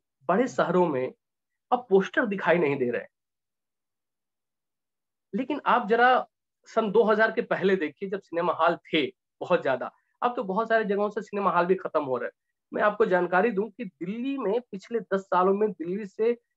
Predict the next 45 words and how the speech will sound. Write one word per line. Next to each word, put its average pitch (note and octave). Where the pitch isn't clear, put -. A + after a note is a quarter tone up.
एक G3+
दर्जन G3
से -
अधिक G3+
सिनेमा G#3+
हॉल A#3
खत्म A3+
हो G#3
चुके -
हैं। -
वो, D#3+
या E3
तो F#3+
वो B3+
मल्टीप्लेक्स F#3+
में A#3+
तब्दील A#3+
हो B3
गए B3+
हैं, D4
या F#3+
उसमें, G#3+
अ, G3
कोई F#3+
विशाल F#3+
मेगा G3
मार्ट F#3+
या G3
कुछ G3
मार्केट E3+
के -
लिए G3
बन G3
चुका G3+
है। G#3+
जब A3+
मैंने B3
उनसे A#3+
पूछा, F#3
उनके F#3
मैनेजर D3+
से, D3+
मालिकों C#3
से -
कि, -